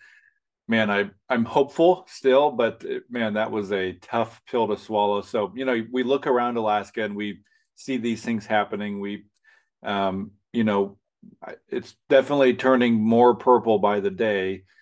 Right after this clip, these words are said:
And it seems like the economy's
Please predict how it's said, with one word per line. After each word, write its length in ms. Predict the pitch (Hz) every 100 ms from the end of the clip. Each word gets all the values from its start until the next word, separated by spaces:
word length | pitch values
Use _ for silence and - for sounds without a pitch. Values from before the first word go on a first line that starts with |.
| _ _ _ -
And 520 | 117 110 107 101 98 _
it 120 | 107
seems 540 | - - 123 123 120 104
like 420 | 104 101 101 110
the 100 | 107
economy's 920 | 101 - 113 110 107 101 90 -